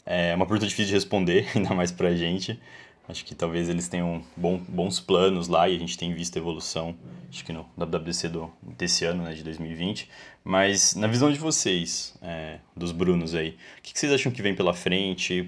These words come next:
O que que vocês sentem falta? O que que, o que que vocês esperam aí do Swift U I pro, digamos, pro próximo W W D C, né, que geralmente é,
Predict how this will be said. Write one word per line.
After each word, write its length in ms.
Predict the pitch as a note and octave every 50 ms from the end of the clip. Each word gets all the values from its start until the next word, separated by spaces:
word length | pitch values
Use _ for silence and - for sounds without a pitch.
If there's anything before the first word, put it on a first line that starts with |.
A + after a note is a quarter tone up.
| F2+
O 40 | -
que 120 | - -
que 40 | -
vocês 240 | G2+ G#2 - - F#2
sentem 320 | - G2 F#2 - F2+ F2
falta? 800 | E2+ - - F2 E2 E2+ E2+ E2+ E2 - - E2+ E2+ E2 D#2+ - - _ _ _ _ _ _ _ _ _ _ _ _ _ _ _
O 40 |
que 120 | - - -
que, 440 | - - A2 G#2+ G2 F#2 F2 F2 F2 - -
o 40 | -
que 140 | - - -
que 60 | -
vocês 260 | A#2 A2 - A#2+ G#2+
esperam 480 | G#2+ - - - G2 F2+ F2 F2 F2 E2+
aí 200 | E2 E2 E2+ E2
do 280 | E2 E2+ E2 E2 E2 D#2+
Swift 340 | - - F2+ F2 - - -
U 40 | F2
I 80 | E2 D#2+
pro, 280 | - F2 F2 D#2+ D#2+ - - _ _ _ _ _ -
digamos, 340 | F#2 F#2 F#2 F#2+ F#2+ F#2 -
pro 120 | - F#2+
próximo 320 | F2 G2 G2+ G2 - G#2+ F#2
W 120 | F#2 F2+
W 160 | F#2 F#2 F2
D 120 | F2+ F2+ E2+
C, 200 | - - E2+ D#2
né, 140 | D#2+ D#2+ D#2
que 140 | - F#2
geralmente 440 | E2+ - D#2+ E2 D#2+ D#2+ D#2+ - -
é, 120 | D#2 D2+